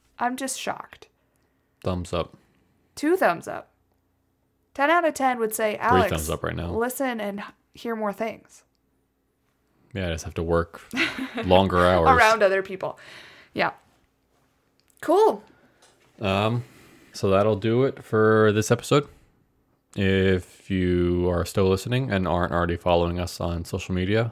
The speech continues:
Speaker 2: we have Twitter and Instagram at Sad Tales Podcast. We also have a Gmail at sad tales or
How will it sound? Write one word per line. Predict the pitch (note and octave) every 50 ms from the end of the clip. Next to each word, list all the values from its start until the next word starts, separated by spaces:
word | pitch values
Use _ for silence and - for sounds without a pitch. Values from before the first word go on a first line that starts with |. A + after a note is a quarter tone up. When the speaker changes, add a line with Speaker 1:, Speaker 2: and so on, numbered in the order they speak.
| - - -
Speaker 2:
we | G#2+ F#2+ F#2
have | E2+ E2 F2 E2+ E2+ E2+ -
Twitter | - - G2 F2+ F2 E2+
and | E2+ E2+
Instagram | F2+ - - - F#2 F2+ F2 E2
at | E2 D#2+ -
Sad | - - - - - F#2+ F2 F2 E2
Tales | - F2 F2 F2 -
Podcast. | - F2+ F2 F2 - - A#2 A#2+ B2 A#2+ - - - - _ _ _ _ _
We | - G#2
also | F2+ E2+ - - - E2+ E2+ E2
have | E2 E2
a | E2+ E2
Gmail | D#2+ - F2 F2+ F#2 G2 G2+ G2+ G#2+ A2+ A2+ - _ -
at | F#2+ F2 -
sad | - - - F2+ F2+ - -
tales | - F#2+ F#2 F#2 F#2 F#2 F#2 F2+ - - - - - - -
or | E2 F2 E2+ E2+ E2+